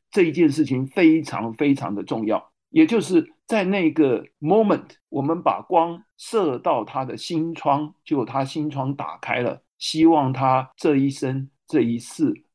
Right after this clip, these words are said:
包括生生世世，都能把这一道光呢，在他的生生世世的人生中间去实行。这样我们的任务呢，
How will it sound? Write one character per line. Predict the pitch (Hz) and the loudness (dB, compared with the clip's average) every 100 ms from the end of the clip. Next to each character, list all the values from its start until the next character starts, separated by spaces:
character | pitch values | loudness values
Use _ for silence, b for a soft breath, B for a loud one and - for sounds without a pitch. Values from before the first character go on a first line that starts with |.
| _ | _
包 | 120 120 | 0 0
括 | 127 139 98 | -2 -4 -4
生 | - 127 | -6 -10
生 | 120 131 131 | -6 -6 -6
世 | - 120 | -6 -6
世， | - 113 - | -2 -2 -2
都 | - 139 | 0 2
能 | 123 117 | 2 0
把 | 117 85 | -2 -4
这 | 95 143 | -4 -2
一 | 120 | -2
道 | 123 143 101 | 0 0 0
光 | 104 160 139 147 | -2 2 2 2
呢， | 135 123 127 | -2 -4 -6
在 | - 143 110 | -2 0 -2
他 | 113 123 | -2 -6
的 | 127 110 87 | -4 -6 -8
生 | - 165 156 | -4 2 2
生 | 147 156 151 | 2 2 0
世 | 143 160 120 | 0 -2 -2
世 | - 131 104 | -4 -6 -4
的 | 98 95 - | -6 -6 -2
人 | 117 123 | 0 0
生 | 139 147 139 | 0 0 2
中 | 139 131 | 0 -4
间 | 127 127 123 | -2 -4 -2
去 | - | -4
实 | 113 - 117 | -4 -4 0
行。 | 156 - 104 123 _ - | 0 0 -6 -8 _ -2
这 | 190 | 0
样 | 156 127 | 2 0
我 | 104 | -2
们 | 104 | -4
的 | 120 123 - _ | -4 -4 -6 _
任 | 165 160 127 | 4 4 4
务 | 156 127 | -2 0
呢， | 113 113 | -2 -6